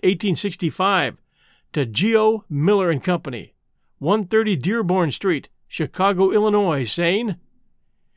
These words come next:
"J W Booth will ship oysters until Saturday the fifteenth." When Neff checked the New York City directory for eighteen sixty-four,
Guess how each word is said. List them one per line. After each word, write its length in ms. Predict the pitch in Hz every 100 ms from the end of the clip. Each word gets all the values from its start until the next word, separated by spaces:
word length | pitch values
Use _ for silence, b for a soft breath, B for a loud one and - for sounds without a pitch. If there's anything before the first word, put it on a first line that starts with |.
| _ _
"J 320 | 143 123 196 254
W 320 | 254 247 247
Booth 340 | 202 233 -
will 200 | 156 202
ship 280 | - 226 214
oysters 420 | 214 196 180 143
until 280 | 143 - 151
Saturday 680 | - 185 185 202 214 208 - _ _ _
the 80 | 139
fifteenth." 600 | - 175 - 160 98 - - _ _ _ - - - - _ _ _ _ _ b
When 320 | - 143 139
Neff 240 | 180 240 -
checked 300 | - 233 -
the 80 | 170
New 160 | 190
York 260 | 214 208 196
City 240 | 214 180
directory 500 | 156 180 226 - 156
for 200 | 143 170
eighteen 280 | 190 180 190
sixty-four, 720 | - 180 180 143 196 240 165